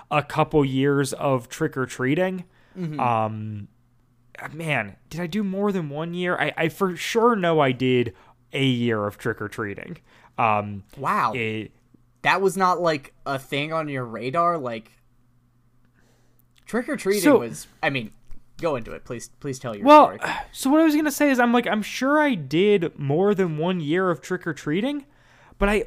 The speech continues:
Speaker 1: only know of one costume I ever had. Which
Speaker 2: That's fair.
Speaker 1: on
Speaker 2: I'm sure you probably went, like, a couple times when you were, like, a kid, like, really little.
Speaker 1: Yeah. Yeah, yeah, probably not. Probably not when I was real little.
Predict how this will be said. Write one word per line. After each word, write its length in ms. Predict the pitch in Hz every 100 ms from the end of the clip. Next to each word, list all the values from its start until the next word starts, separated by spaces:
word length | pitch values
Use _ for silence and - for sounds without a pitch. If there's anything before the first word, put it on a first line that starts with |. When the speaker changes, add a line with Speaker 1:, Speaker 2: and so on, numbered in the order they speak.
| -
Speaker 1:
only 520 | 202 247 294 294 311
know 420 | 262 180 202 226 214
of 160 | 170
one 560 | 123 117 127 180 208 208
costume 760 | - - 202 220 - - 120 92
I 100 | 90
ever 240 | 87 98
had. 360 | - - - - _ _ _ _ _ _ _ _ _ _ _ _ _ _ _ _ - - _ -
Which 220 | 165 170
Speaker 2:
That's 240 | 202 208 -
fair. 180 | 196 202
Speaker 1:
on 140 | 196
Speaker 2:
I'm 80 | 190
sure 220 | 220 196
you 180 | 185 160
probably 460 | 185 151 147 143
went, 320 | 127 139 135 139
like, 200 | 120 135
a 60 |
couple 300 | 135 139 131
times 340 | 131 135 131 139
when 100 | 131
you 120 | 127
were, 100 | 123
like, 260 | 113 107 -
a 60 | 107
kid, 420 | - 151 139 120
like, 160 | 110 104
really 320 | 131 127 117
little. 380 | 110 107 104 107 - _ _ _ _ _ _ _ _ _ -
Speaker 1:
Yeah. 380 | 147 110 101 - -
Yeah, 200 | 190 - 285
yeah, 560 | - 208 240 240 247 240
probably 500 | - 214 285 285 254
not. 480 | 196 240 294 247 - - _ _
Probably 180 | - 247
not 120 | 294
when 100 | 277
I 60 | 262
was 160 | 226 127
real 280 | 131 208
little. 360 | 233 262 269